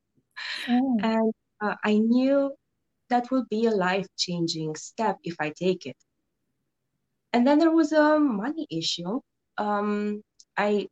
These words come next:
Speaker 2: spent my whole money on Healers Academy, the money that I, um,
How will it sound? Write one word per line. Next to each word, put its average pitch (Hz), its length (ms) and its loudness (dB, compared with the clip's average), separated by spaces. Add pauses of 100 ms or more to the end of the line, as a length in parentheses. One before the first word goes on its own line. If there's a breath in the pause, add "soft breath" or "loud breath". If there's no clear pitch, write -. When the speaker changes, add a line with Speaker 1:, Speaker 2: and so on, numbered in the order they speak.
(600)
Speaker 2:
spent 226 500 -2
my 185 140 0
whole 214 260 0
money 196 420 0
on 170 300 -4
Healers 220 420 0
Academy, 165 560 -2
the 185 120 -8
money 170 280 -2
that 175 180 -4
I, 165 320 -6
um, 156 400 -8